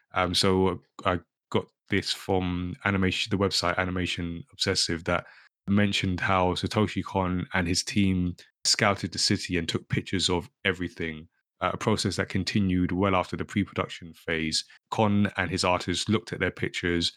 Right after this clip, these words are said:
borrowed what they wanted, and jammed disparate ideas together. And again, when it comes to, like, making stories and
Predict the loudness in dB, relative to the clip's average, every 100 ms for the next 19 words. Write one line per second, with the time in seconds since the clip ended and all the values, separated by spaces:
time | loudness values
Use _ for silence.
0 | 0 2 4 2 -2 -4 -2 0 2 2
1 | 0 0 -2 0 -2 -4 -4 -4 -6 -2
2 | 0 2 0 0 -2 -2 -4 0 0 0
3 | -4 -4 -4 -2 0 -2 -8 _ _ _
4 | -2 0 0 2 2 2 0 0 0 0
5 | 0 0 0 2 2 2 -2 -4 -2 0
6 | 0 0 -2 -2 -4